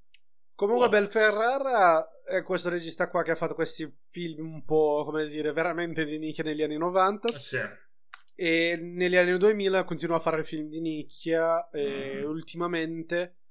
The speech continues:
Speaker 2: Quest'anno,
Speaker 1: tipo,
Speaker 2: tra l'altro. Ha
Speaker 1: ha
Speaker 2: fatto
Speaker 1: fatto usci-,
Speaker 2: Siberia.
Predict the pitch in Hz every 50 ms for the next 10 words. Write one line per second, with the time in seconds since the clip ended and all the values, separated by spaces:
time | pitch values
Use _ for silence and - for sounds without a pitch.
0 | - - - - - - 123 - - - - - - - 117 - 147 151 143 147
1 | - - 98 - - - - - - - - - - - - - - 160 - -
2 | 202 - - - - - 117 113 101 101 101 101 -